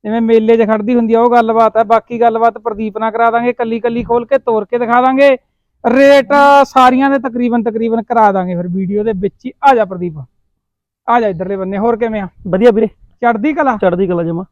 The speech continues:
Speaker 1: ਆ ਮੁੰਡਾ ਵੀ ਫਿਲਮੀ ਸਿਤਾਰਿਆਂ ਨੂੰ ਰੱਖਦਾ, ਉਹ ਚੜ੍ਹਾਈ ਕਰਕੇ ਪੂਰੀ।
Speaker 2: ਚੜ੍ਹਾਈ ਕਾਹਦੀ ਆ, ਟਾਈਮ ਪਾਸ ਕਰਦੇ ਆ।
Speaker 1: ਅੱਛਾ, ਕਿੱਥੋਂ ਕਰੀਏ ਸ਼ੁਰੂ ਫਿਰ?
Speaker 2: ਜਿੱਧਰੋਂ ਮਰਜ਼ੀ ਕਰ ਲੈ, ਸਾਰੀਆਂ ਆਪਣੀ ਨੇ।
Speaker 1: ਇੱਥੋਂ ਕਰਦੇ ਆ, ਜਰਸੀ ਤੋਂ।
Speaker 2: ਕਰ ਲੈ ਇੱਥੋਂ ਕਰ।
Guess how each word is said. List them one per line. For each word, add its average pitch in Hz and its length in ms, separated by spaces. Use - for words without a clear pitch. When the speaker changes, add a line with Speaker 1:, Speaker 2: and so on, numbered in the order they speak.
Speaker 1:
ਆ 226 160
ਮੁੰਡਾ 214 480
ਵੀ 262 120
ਫਿਲਮੀ 240 400
ਸਿਤਾਰਿਆਂ 233 380
ਨੂੰ 233 160
ਰੱਖਦਾ, 170 320
ਉਹ 233 60
ਚੜ੍ਹਾਈ 254 340
ਕਰਕੇ 247 340
ਪੂਰੀ। 233 320
Speaker 2:
ਚੜ੍ਹਾਈ 254 440
ਕਾਹਦੀ 226 260
ਆ, 214 80
ਟਾਈਮ 214 240
ਪਾਸ 196 180
ਕਰਦੇ 170 280
ਆ। 185 100
Speaker 1:
ਅੱਛਾ, 233 300
ਕਿੱਥੋਂ 285 260
ਕਰੀਏ 269 240
ਸ਼ੁਰੂ 254 220
ਫਿਰ? 220 160
Speaker 2:
ਜਿੱਧਰੋਂ 330 220
ਮਰਜ਼ੀ 302 300
ਕਰ 254 160
ਲੈ, 254 100
ਸਾਰੀਆਂ 269 260
ਆਪਣੀ 254 300
ਨੇ। 202 240
Speaker 1:
ਇੱਥੋਂ 285 340
ਕਰਦੇ 226 260
ਆ, 220 120
ਜਰਸੀ 220 340
ਤੋਂ। 208 200
Speaker 2:
ਕਰ 185 200
ਲੈ 175 80
ਇੱਥੋਂ 160 180
ਕਰ। 147 140